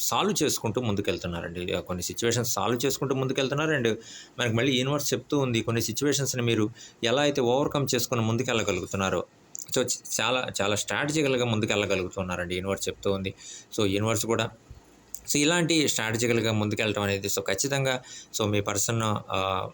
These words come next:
మైండ్‌లో చాలా పాజిటివ్‌గా అది ఇంపాక్ట్ చూపిస్తూ ఉందండి. So, మీ,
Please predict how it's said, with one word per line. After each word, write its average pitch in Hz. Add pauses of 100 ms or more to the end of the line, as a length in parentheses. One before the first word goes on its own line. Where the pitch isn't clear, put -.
మైండ్‌లో 98
చాలా 127
పాజిటివ్‌గా 101 (280)
అది 87
ఇంపాక్ట్ 98
చూపిస్తూ 90
ఉందండి. 92 (300)
So, 104
మీ, 98